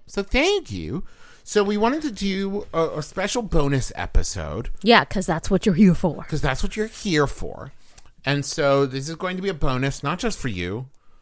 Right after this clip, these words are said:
Speaker 1: but also for Teresa, because
Speaker 2: For
Speaker 1: I,
Speaker 2: me.
Speaker 1: I did the research.
Speaker 2: Yay!
Speaker 1: Um, we've talked a lot about historical figures, right? And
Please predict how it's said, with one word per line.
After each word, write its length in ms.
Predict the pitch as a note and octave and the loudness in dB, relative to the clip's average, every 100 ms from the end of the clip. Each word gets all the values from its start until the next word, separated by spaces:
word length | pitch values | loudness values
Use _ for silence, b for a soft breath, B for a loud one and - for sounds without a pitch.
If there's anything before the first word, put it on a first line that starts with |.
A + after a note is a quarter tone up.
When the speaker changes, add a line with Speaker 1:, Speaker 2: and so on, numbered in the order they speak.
| - | -8
Speaker 1:
but 100 | D#3 | -2
also 240 | F3+ G#3 | 0 0
for 220 | G#3 G#3+ G3+ | 2 2 4
Teresa, 480 | - A3+ C4 C#3+ | 4 4 4 4
because 300 | F#2 A#2 A2+ | 0 -4 0
Speaker 2:
For 80 | G4 G#4+ | 4 8
Speaker 1:
I, 200 | G#4+ A4+ | 8 8
Speaker 2:
me. 480 | A4+ A4+ A4 G#4+ F#4 | 8 6 4 6 6
Speaker 1:
I 180 | F#4 | 6
did 220 | E4+ G3+ F#3 | 4 0 0
the 80 | |
research. 720 | G3+ D#3 C#3+ - D#2+ G2+ - - | -2 -2 -2 -4 -6 -8 -8 -4
Speaker 2:
Yay! 1040 | D4+ - D4 C#4+ C4+ C4+ B3 A3 G#3 F3+ | 4 6 8 6 4 4 4 4 4 4
Speaker 1:
Um, 300 | C#3+ C3+ C3 | 4 2 2
we've 200 | C#3+ D3 | 0 2
talked 280 | A3 D4 E4+ | 2 2 0
a 60 | E4+ | 0
lot 260 | C4 B3 | 0 0
about 480 | A3 F3 D3 D3 C#3+ | -2 -2 -2 -2 -4
historical 680 | C#3+ C#3 - C#3+ C3+ C3 C#3 | -8 -8 -2 0 0 -2 -4
figures, 520 | - G2 - G#1 - | -4 -8 -8 -16 -10
right? 320 | F2+ G2+ G#2+ - | -6 -4 -4 -6
And 400 | G2+ F#2+ F#2+ A#2 | -6 -4 -6 -10